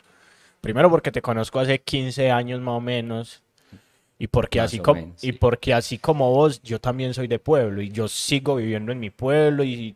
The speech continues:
Speaker 1: todos los días viajo a Medellín a, a hacer lo que hago,
Speaker 2: Ujú.
Speaker 1: pero vuelvo a mi pueblo, ¿cierto? Al menos en el,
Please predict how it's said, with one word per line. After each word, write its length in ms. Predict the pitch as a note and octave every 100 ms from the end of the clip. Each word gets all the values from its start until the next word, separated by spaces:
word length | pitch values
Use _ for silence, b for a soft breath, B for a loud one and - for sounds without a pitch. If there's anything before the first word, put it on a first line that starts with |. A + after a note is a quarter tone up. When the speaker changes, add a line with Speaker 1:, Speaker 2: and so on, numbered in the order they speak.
| -
Speaker 1:
todos 220 | A2 A#2+
los 140 | B2 G2+
días 260 | G#2+ A#2
viajo 320 | B2 B2+ A2+
a 40 | A#2+
Medellín 540 | G#2+ G2 F2+ G2+ G2+
a, 300 | A#2 A#2 A#2 A#2
a 1040 | _ _ _ _ _ _ _ _ - A#2+
hacer 260 | A#2+ C3+ A2+
lo 140 | B2
que 180 | - G#2
hago, 460 | C#3 D3+ C#3+ C#3 B2
Speaker 2:
Ujú. 460 | G#2+ F#2 F2 F2+ A2
Speaker 1:
pero 240 | G#2 G2
vuelvo 320 | F#2+ A2 A2
a 40 | A#2+
mi 120 | G2
pueblo, 540 | - C3+ G#2 F2+ F2 _ _ _ _ _ _ _ _ -
¿cierto? 480 | B2+ A#2+ - F#2+ _ _ _ _ _ _ _ _ _ _ _ _ _ _ _
Al 140 | A2 B2
menos 300 | C3 D#3 D#3+
en 120 | C3+
el, 180 | B2